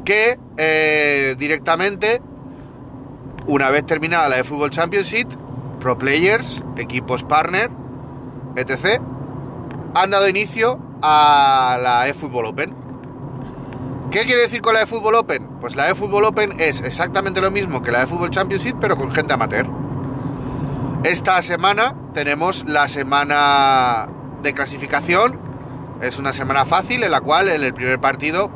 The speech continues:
son como un reto de estos de Konami, pero, eh, un poco distinto. ¿Un poco distinto por qué? Pues mira, porque en el primero tienes que meter un gol o más.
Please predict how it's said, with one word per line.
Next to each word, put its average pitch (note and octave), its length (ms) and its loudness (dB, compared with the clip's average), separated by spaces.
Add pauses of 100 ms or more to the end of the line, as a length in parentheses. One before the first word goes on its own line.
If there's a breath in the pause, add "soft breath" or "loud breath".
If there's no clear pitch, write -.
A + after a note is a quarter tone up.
son D#3+ 380 0 (300 loud breath)
como E3+ 200 4
un A3 140 4
reto G#3 360 4
de G3+ 80 6
estos F#3+ 220 -2
de F#3 80 0
Konami, G#3 480 2 (600 loud breath)
pero, A#3+ 400 2 (640)
eh, C#3+ 1000 4 (380)
un G3+ 120 0
poco F#3+ 200 4
distinto. A#2 640 -2
¿Un C3+ 60 -10
poco F3 160 0
distinto F3 360 0
por D3 140 0
qué? C#3 320 0
Pues G#2+ 160 -8
mira, A#2 200 -2
porque A#2 180 -4
en B2 80 0
el B2 60 -4
primero D3 280 0
tienes D3+ 220 -2
que D#3+ 80 -8
meter D3 200 -2
un C#3+ 120 -4
gol D3 160 4
o E3 60 4
más. A#3+ 340 0